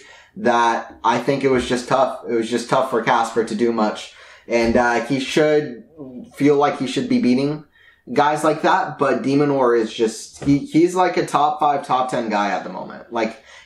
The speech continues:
de Minaur at this exact moment is playing crazy. So, and he's, what's so different about de Minaur as well is he's, he's, he's a problem for everybody,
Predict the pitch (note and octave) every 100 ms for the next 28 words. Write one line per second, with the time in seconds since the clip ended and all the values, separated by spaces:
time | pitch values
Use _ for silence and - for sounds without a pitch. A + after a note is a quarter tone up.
0 | _ C3+ E3+ F#3+ F#3 E3+ D#3 - B2+ -
1 | D3 D#3+ D#3 D3 C3 A#2+ A#2 A2 B2+ A#2+
2 | A2 G#2+ - A#2+ G#2+ G2+ G#2 F#2+ G2+ E2+
3 | G#2 B2+ G#2 G2+ - - - B2 D#3+ A3+
4 | G#3+ D3 - - - _ C#3+ E3 - G#3+
5 | A3+ C#3+ D3 F3 D3+ C3+ G#2+ B2+ C3+ B2+
6 | A2 B2+ A#2 B2+ A#2 - - - C#3+ C3+
7 | - - - D#3 C3 G#2+ A2 - - D#3
8 | - E3+ E3 E3+ E3 - B2 B2 B2 A#2
9 | - -